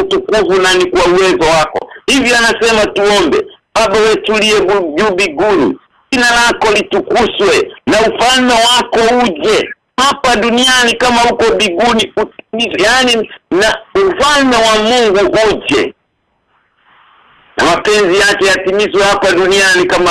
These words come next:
vile inavyotimizwa mbinguni. Hivyo mapenzi ya Mungu na yale tunayoyafanya hapa, tunafanya copyright ya vile kunapofanywa mbinguni.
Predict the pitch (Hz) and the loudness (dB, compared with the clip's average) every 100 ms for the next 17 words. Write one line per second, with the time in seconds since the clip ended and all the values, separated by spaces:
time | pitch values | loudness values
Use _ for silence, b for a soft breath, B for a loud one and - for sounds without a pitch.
0 | 160 143 131 185 302 254 190 165 156 160 | 0 0 -2 0 2 2 2 2 2 2
1 | 160 147 151 139 147 135 131 120 - - | 2 0 -2 -2 -2 0 0 0 -2 -8
2 | _ _ _ 131 131 101 - B B B | _ _ _ 0 0 0 -6 B B B
3 | 311 277 262 240 196 220 214 - 269 262 | 0 2 2 0 0 -2 -2 -2 0 0
4 | 233 240 240 247 208 220 214 208 214 170 | 2 2 2 2 2 2 2 2 0 2
5 | 226 240 240 214 202 226 226 208 202 220 | 2 2 0 -2 -2 0 0 0 0 0
6 | 220 202 208 202 143 135 143 B B - | 0 2 0 0 0 -2 -2 B B -4
7 | 226 226 226 269 254 240 226 - - 269 | 0 0 0 0 2 2 0 -4 -4 -2
8 | 254 - 170 156 139 151 185 - - _ | -2 -2 0 2 2 2 0 -4 -18 _
9 | 135 190 202 147 143 233 233 226 - 190 | 0 2 2 0 0 0 2 0 0 0
10 | 202 208 180 175 175 208 190 160 156 156 | 2 0 0 -2 -2 -2 0 2 2 2
11 | 135 139 135 - 170 160 160 139 | 0 -2 -2 0 2 2 2 0